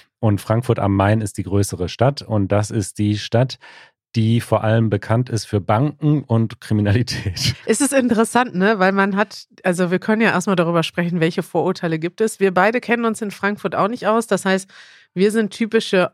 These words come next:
Speaker 2: Opfer von Vorurteilen. Wir können nur das erzählen oder reproduzieren, was andere Leute über Frankfurt erzählen. Richtig. Ich glaube, man hat so ein bisschen das Vorurteil, es gibt viele Banken in Frankfurt.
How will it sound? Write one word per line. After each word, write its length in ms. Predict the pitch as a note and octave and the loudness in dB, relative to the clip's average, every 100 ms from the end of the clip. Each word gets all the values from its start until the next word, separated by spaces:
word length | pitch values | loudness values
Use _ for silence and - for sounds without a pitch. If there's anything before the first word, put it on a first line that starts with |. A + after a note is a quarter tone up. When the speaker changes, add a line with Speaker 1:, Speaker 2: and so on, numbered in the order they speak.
| - | -2
Speaker 2:
Opfer 360 | G3+ - F#3 | -2 0 0
von 260 | E3+ E3+ E3 | 2 0 -2
Vorurteilen. 920 | - F#3 F3 D#3+ D3+ C3+ C#3 F#3 G#3+ - _ | 0 0 0 -2 -2 -2 -2 -4 -6 -12 _
Wir 180 | E3 E3+ | -2 0
können 320 | - F3+ F#3 | 0 0 2
nur 140 | G#3 F#3+ | 2 2
das 420 | E3 G#3 - - _ _ _ _ - | 2 0 -4 -14 _ _ _ _ -4
erzählen 600 | E3 - F#3+ F#3+ G3+ G3+ | -4 0 2 2 2 0
oder 220 | F3+ F3 | 0 2
reproduzieren, 800 | G3+ A3+ A3+ G3 F#3+ - A#3+ A3 | 2 2 -2 -2 -4 -2 0 0
was 160 | F#3+ - | -2 -2
andere 300 | G3 G3+ E3+ | -2 0 2
Leute 280 | D#3+ D#3 | 2 0
über 160 | D#3 D#3 | -2 -4
Frankfurt 400 | - D#3 D#3 D#3 | -4 -6 -4 -4
erzählen. 500 | D3+ - D#3+ F3 A3 - - - - _ - | -4 -2 0 0 -2 -10 -20 -20 -20 _ -2
Richtig. 500 | A#3 - C#3 - - - | -2 0 -4 -4 -10 -18
Ich 100 | - | 0
glaube, 400 | G3 A#3 B3+ A#3 | 4 4 4 2
man 220 | G3+ F#3+ | 2 2
hat 160 | G#3 | 0
so 60 | A3 | 0
ein 180 | E3 F3 | 2 2
bisschen 300 | G#3 - A3 | 0 0 0
das 120 | G3 | 0
Vorurteil, 720 | - G3 G3+ G#3+ F#3+ F#3+ F#3 - | 0 0 0 0 2 2 -2 -6
es 160 | F3 - - | -10 -10 -6
gibt 200 | G#3 - | -6 -4
viele 240 | - G3 | -2 0
Banken 340 | D#3+ F#3+ A#3 B3+ | 2 0 0 -4
in 80 | |
Frankfurt. 640 | A#3+ A#3 A#3+ - B3+ C4 | -2 -2 -2 2 0 0